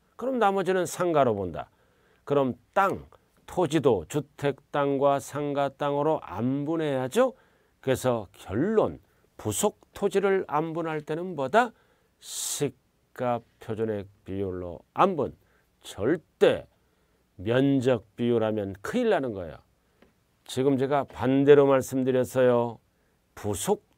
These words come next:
토지를 나눌 때는 면적 비율, 시가 표준액 비율에 속지 말자.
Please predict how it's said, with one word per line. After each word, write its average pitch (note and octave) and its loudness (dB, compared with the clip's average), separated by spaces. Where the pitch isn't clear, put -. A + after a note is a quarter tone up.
토지를 F#3 -4
나눌 E3+ -6
때는 G#3+ 4
면적 F#2 -4
비율, D2 -14
시가 - 0
표준액 C3 0
비율에 A#2 2
속지 F3+ -8
말자. A#2+ -8